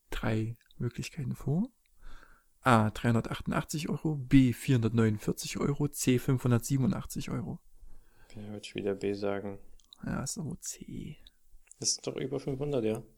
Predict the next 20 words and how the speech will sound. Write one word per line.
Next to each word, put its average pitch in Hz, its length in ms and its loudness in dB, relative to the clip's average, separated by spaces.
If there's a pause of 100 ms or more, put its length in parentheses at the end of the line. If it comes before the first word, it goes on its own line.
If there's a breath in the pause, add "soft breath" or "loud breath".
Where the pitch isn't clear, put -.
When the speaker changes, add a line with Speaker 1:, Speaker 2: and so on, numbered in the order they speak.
(100)
Speaker 1:
Ja. 131 260 0 (720)
Speaker 2:
Krass. - 440 -6 (760 soft breath)
Speaker 1:
Und 117 240 2
da 110 80 2
stand 127 300 4
noch 120 380 0 (180)
irgendwo, 123 1000 4
äh, 117 60 -2
hab 113 340 -2
ich - 120 -12
leider - 200 -4
nicht 117 200 -4
rausgeschrieben, 120 600 -4
wo 135 60 -4
das 139 140 -4
stand. 135 300 -4 (760 loud breath)
Bis - 160 2
zum 123 120 4
achtzehnten - 480 4
Lebensjahr 135 640 4